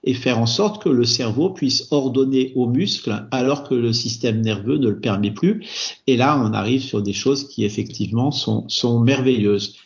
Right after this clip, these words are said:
Mais comme dans tant d'activités humaines, la limite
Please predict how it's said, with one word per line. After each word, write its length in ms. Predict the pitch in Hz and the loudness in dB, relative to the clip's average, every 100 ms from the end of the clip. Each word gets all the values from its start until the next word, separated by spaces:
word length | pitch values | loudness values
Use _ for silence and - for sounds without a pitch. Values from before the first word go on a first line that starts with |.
| - | 0
Mais 280 | 123 185 190 | 4 4 4
comme 280 | 175 180 139 | 0 2 2
dans 200 | 147 156 | 2 0
tant 200 | 151 147 | 0 0
d'activités 580 | 135 - 131 127 127 | 0 -2 -2 -2 0
humaines, 440 | 123 123 156 208 208 - - - | 0 2 2 0 -4 -10 -16 -4
la 280 | 120 131 160 | 2 4 6
limite 540 | 165 156 156 160 - | 4 6 4 4 0